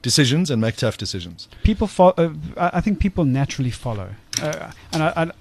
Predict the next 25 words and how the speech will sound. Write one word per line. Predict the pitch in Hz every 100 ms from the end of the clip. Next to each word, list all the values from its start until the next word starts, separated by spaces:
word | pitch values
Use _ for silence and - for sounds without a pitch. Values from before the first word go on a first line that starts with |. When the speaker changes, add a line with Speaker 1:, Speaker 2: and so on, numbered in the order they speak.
| 170
Speaker 2:
I |
don't | 147 190 180
know | 156 151 147
how, | 143 127 - 143 139 135 131 123 - - - _ -
uh, | 131 123 120
w-, | 120 135 143 - - - _
how | 127 143
well | 135 123 135 143 143
we | 131 135
understand | 143 131 - - 131 131 123
this. | 120 110 135
Is | 123
that, | 147 - -
that | 135 -
people | - 208 196 170 -
actually | 160 - 170 147
want | 127 135 135
to | 131
follow. | - - 143 104 107
It's | 113
a, | 143
it's | 135 135 -
quite | - 170
an | 156 - - -
interesting, | 175 - 151 - 151 139 135